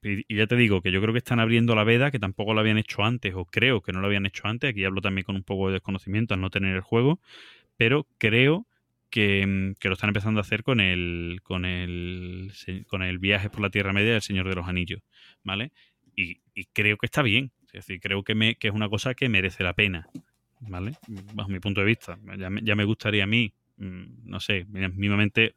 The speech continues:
otro de los juegos que hablaré antes, el Pandemic Legacy, que hablaré antes, no, que hablaré después, perdón, el Pandemic Legacy, temporada uno,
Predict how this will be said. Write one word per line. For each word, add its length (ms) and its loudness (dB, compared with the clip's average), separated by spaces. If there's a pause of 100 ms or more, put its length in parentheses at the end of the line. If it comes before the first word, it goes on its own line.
(180)
otro 220 -2
de 60 2
los 80 -2
juegos 220 -2
que 80 -6
hablaré 260 2
antes, 180 -2
el 60 -8
Pandemic 320 -2
Legacy, 320 -2
que 100 -4
hablaré 420 0
antes, 180 0
no, 120 -2
que 100 -10
hablaré 220 0
después, 300 0
perdón, 320 0 (680)
el 320 2
Pandemic 380 0
Legacy, 380 2
temporada 460 -2
uno, 300 2